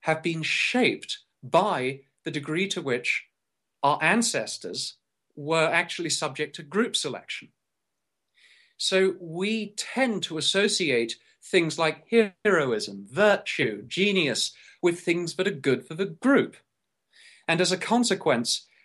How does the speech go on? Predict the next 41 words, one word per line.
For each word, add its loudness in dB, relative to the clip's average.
we 2
assign 2
to -2
these -2
things -2
social 0
desirability. 2
So 2
when 4
we 0
talk -2
about 0
traits 0
going 4
in -2
a -4
socially 0
undesirable 0
direction, -4
what 0
we 2
really 6
mean 4
is 4
they're 4
going 6
in 2
a 2
way 4
which -4
disfavors 0
group 4
selection 0
but -2
favors 0
individual -2
selection. -4
Now, -2
Darwin 4
doesn't -2
care, 0